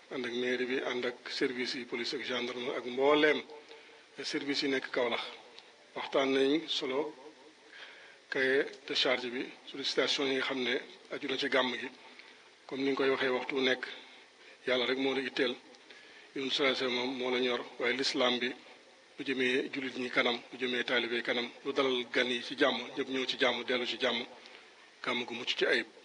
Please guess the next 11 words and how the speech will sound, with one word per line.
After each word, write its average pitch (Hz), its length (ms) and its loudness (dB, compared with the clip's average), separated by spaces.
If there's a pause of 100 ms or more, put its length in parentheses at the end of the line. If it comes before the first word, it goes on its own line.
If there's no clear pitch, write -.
(460)
wax 127 140 -6
dëgg 139 120 0
yàlla 135 400 6 (680)
depuis - 200 -6
bi 139 80 2
ñu 147 60 4
defee 143 280 6
C 143 220 6
D 139 160 8
D 131 200 6
bi 135 140 0